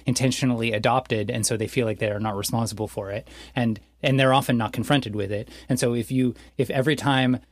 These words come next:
somebody <laughs> referenced white Canadian Alan Pike, then eventually maybe it would absorb, Oh, like, maybe on a deeper level, or at least, and other people like me would absorb on a deeper level that privilege, as opposed to it being something that we're only very occasionally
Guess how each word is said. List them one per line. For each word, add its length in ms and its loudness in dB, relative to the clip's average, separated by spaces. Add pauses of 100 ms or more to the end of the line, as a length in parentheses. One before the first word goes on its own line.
(100)
somebody 360 2
<laughs> 300 -8
referenced 640 0 (340)
white 300 2
Canadian 560 2
Alan 240 0
Pike, 400 -2 (160)
then 160 2
eventually 420 2
maybe 240 2
it 60 2
would 160 0
absorb, 440 2
Oh, 360 2 (260)
like, 240 -4 (100)
maybe 280 2
on 100 0
a 60 -4
deeper 300 0
level, 380 0
or 140 0
at 80 -4
least, 200 -4
and 220 -4
other 160 -2
people 240 -2
like 220 -2
me 160 0
would 200 -2 (240)
absorb 360 0
on 100 -2
a 60 -2
deeper 340 -4
level 300 0
that 160 0
privilege, 400 -2
as 160 0
opposed 300 -2
to 200 -2 (160)
it 80 -4
being 160 2
something 420 -2
that 180 -2 (260)
we're 400 0
only 240 0
very 500 -2
occasionally 800 -2